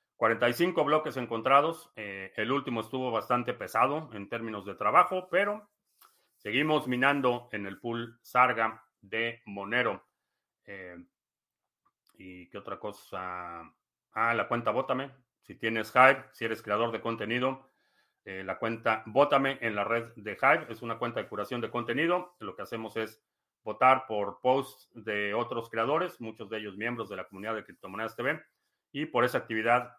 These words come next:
de promover esos posts nos dan una recompensa que repartimos con los delegadores. Y por último, te recuerdo NordVPN.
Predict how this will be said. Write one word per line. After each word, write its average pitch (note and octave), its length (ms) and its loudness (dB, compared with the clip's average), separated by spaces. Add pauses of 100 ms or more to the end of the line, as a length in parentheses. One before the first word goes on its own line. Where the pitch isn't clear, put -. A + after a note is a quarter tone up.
de F#2+ 640 -8 (160)
promover G#2 440 0
esos B2 260 -8
posts E3 480 0
nos F#2+ 240 -12
dan A2 160 2
una A2+ 140 0
recompensa B2+ 580 -2
que G#2 80 -10
repartimos G2+ 600 -10
con G2+ 340 -8 (540)
los G#2 440 -4 (100)
delegadores. G2+ 840 -2 (520)
Y C#3 340 -4
por A2+ 180 -6
último, C#3+ 380 0
te - 80 -8
recuerdo A#2+ 640 -2 (160)
NordVPN. A#2 880 -2